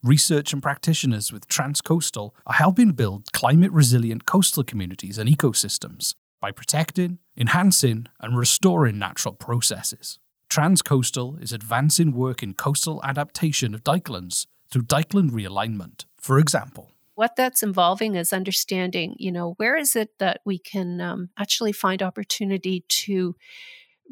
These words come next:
Speaker 2: uh, you know, reintroduce, um, natural wetlands while also protecting dike infrastructure. And,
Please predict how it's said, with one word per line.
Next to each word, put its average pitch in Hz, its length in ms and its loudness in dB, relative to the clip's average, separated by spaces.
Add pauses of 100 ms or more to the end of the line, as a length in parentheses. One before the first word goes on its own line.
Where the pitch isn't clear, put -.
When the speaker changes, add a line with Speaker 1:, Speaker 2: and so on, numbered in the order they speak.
(100)
Speaker 2:
uh, 180 280 -2 (420)
you 208 180 -4
know, 180 260 -4
reintroduce, 214 1080 0
um, 175 360 -4 (380)
natural 214 420 0
wetlands 175 560 0
while 180 280 2
also 190 720 2 (300)
protecting 214 520 -4
dike 240 440 -6
infrastructure. 180 840 -2
And, 190 280 -2